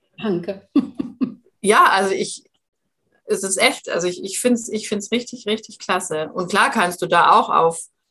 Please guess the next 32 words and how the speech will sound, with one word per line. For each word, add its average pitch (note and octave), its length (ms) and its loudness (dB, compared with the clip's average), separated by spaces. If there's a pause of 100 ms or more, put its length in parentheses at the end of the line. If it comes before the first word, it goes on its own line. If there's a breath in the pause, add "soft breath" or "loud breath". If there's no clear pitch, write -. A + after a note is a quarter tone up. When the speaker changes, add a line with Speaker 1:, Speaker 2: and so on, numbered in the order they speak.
(240)
Speaker 2:
auf E3+ 160 -2
Leistung G3 580 0
und F3+ 220 -6
mal F3 200 2
ein F3+ 60 -4
Power-Yoga G3 920 4
oder F3 180 2
dieses F3 420 -14 (120)
Kraft-Yoga-Workout F#3+ 1400 2
und F3 320 -6 (340 soft breath)
da - 80 -4
gibt's A3 220 0
ja F#3+ 100 0
zig, - 520 -6 (240)
Speaker 1:
Ja. D#3 520 -2 (180)
Speaker 2:
zig C4 260 2
Varianten, G#3+ 600 4
also G#3 140 6
Speaker 1:
Das G#3 100 4
Speaker 2:
die B3 60 4
Speaker 1:
ist - 60 0
Speaker 2:
kenn C4+ 180 4
ich A#3 60 6
Speaker 1:
auch A#3 100 2
Speaker 2:
lang B3+ 220 4
noch A#3+ 160 6
alle A#3 280 2
nicht, F#3+ 340 -6
ja, A#3+ 300 4
aber F#3+ 320 0
Speaker 1:
Ja. - 240 -16
Speaker 2:
grundsätzlich B3 920 -4